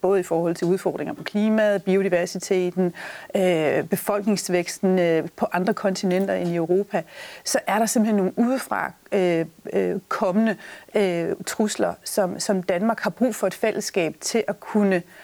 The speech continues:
være en del af at, at løse. Øh, fordi vi kan ikke melde os ud af den store sammenhæng, øh, men vi kan melde os ind i at være med til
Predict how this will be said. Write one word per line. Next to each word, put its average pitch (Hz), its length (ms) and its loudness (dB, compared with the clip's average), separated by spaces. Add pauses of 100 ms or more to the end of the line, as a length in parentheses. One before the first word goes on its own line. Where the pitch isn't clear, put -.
(100)
være 208 440 2 (160)
en 208 260 0
del 247 300 0
af 208 220 0
at, - 140 -6 (260)
at 175 120 -6
løse. 180 340 -2 (400)
Øh, 175 440 0 (400)
fordi 220 160 2
vi 233 60 2
kan 262 100 0
ikke 269 100 -2
melde 220 160 4
os 202 160 -4
ud - 280 -2 (120)
af 208 80 -2
den 185 80 -6
store 196 260 0
sammenhæng, 185 680 -4
øh, 185 180 0
men 190 120 0
vi 190 80 0
kan 190 180 -2
melde 196 200 4
os 190 160 -4
ind 247 180 0
i 220 80 2
at 190 60 0
være 185 80 0
med 196 160 0
til 226 280 -2